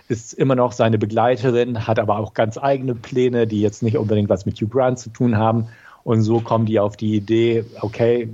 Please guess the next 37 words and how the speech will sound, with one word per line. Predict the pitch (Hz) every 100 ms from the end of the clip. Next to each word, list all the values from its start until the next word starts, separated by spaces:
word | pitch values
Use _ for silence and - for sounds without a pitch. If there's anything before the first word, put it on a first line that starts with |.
| 123
wir | 101 107 107 104 - _
müssen | 104 104 107 101
im | 104 107
Prinzip, | - 95 - 104 - -
ähm, | 117 85 85 85 85 - _ - - _
in | 107 98
seine | 113 143 151
Schatzkammer | - 160 - - 131 123
einbrechen, | 120 135 135 123 120 120 123
um | 127 113
dieses | 101 98 -
Tablet | 160 156 143
da | 135
rauszuholen, | 117 127 123 - 123 117 120 123 123 - - _
um | 104
der | 95
Tochter | - 120 127
zu | 117 123
beweisen, | 107 101 107 113 110 107
dass | 98 98
er | 95
nicht | 123 113 -
nur | 120 117
auf | 110 101 - -
Ra-, | - 117 -
Reichtum | - 110 113 - 113
aus | - 123 120 120
war, | 110 117
als | 104 110
er | 113
damals | 107 110 113 113
verhaftet | 107 107 110 107 104
wurde | 110 110 110
oder | 95 90 - -
gefangen | - 113 117 110
genommen | 107 107 110 101
wurde | 107 110 107